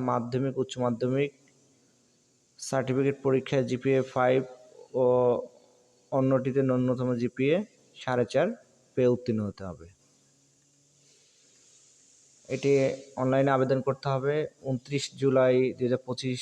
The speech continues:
থেকে আঠারো অক্টোবর দুই হাজার পঁচিশ পর্যন্ত আবেদন করতে হবে। এটি টেলিটকের মাধ্যমে টাকা, আহ, পরিশোধ করতে হবে ফি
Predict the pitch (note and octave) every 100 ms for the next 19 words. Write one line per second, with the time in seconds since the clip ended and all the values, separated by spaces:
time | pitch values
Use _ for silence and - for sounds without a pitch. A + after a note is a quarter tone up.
0 | - C3 B2 C#3 G#2+ A#2 A#2+ B2+ A#2 B2
1 | B2 A#2+ A#2 A#2+ B2 B2 A#2 - B2 A#2+
2 | B2 B2+ A#2+ A#2 A#2+ B2 - B2+ B2 D3+
3 | F3+ _ _ _ _ _ _ _ _ _
4 | _ _ _ _ _ _ - _ _ _
5 | _ _ _ _ _ _ _ _ _ _
6 | _ _ _ _ B2+ B2+ C3+ B2+ B2+ B2
7 | - - C3 C3 - C#3 C#3 C3+ - -
8 | _ _ - C3+ B2+ C3 C3 C3 C3 B2
9 | C3 C3 C3+ B2 A#2 A#2 - B2+ C#3 -
10 | - C3+ C#3 C3+ -